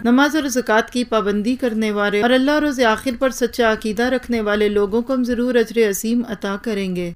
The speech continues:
دیکھیں یہاں نماز اور زکوٰۃ کا اکٹھا ذکر آیا ہے، تو ایک جملہ نوٹ کر لیں جس سے آپ کو نماز اور زکوٰۃ کی اہمیت سمجھ آئے گی۔ جس طرح ہمارے جسم میں دل اور پھپھڑے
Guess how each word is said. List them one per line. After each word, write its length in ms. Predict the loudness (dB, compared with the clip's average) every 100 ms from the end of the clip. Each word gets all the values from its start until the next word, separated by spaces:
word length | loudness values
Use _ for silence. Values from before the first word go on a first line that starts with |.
| -14 _ -20 -4
دیکھیں 220 | -2 0
یہاں 180 | 0 2
نماز 380 | 2 0 -2 -2
اور 60 |
زکوٰۃ 480 | -2 -4 -2 -4 -4
کا 260 | -4 -4 -6 -10
اکٹھا 400 | -8 -6 -4 -4
ذکر 300 | -4 -2 -2
آیا 280 | 0 0
ہے، 140 | 0 -4 -10 -2
تو 80 | 0
ایک 120 | 0
جملہ 240 | 0 2
نوٹ 280 | 2 2 -2
کر 160 | -2 -4
لیں 180 | -2 -4
جس 160 | -6
سے 140 | -4 -4
آپ 200 | -4 -4
کو 80 |
نماز 440 | -4 -2 -2 -4 -4
اور 80 | -6
زکوٰۃ 360 | -6 -4 -6 -6 -12 -12
کی 180 | -4 -2
اہمیت 340 | -2 -2 -2
سمجھ 320 | -2 -2 -2 -2
آئے 180 | -4
گی۔ 120 | -2 -4 _ _ _ _
جس 180 | -4 -2
طرح 160 | -2 -2
ہمارے 240 | 0 0
جسم 340 | -2 -4 -2
میں 140 | 0 0
دل 400 | 0 4 4 4 -6 -20 -6
اور 180 | -2 -2
پھپھڑے 500 | -2 -4 -2 -4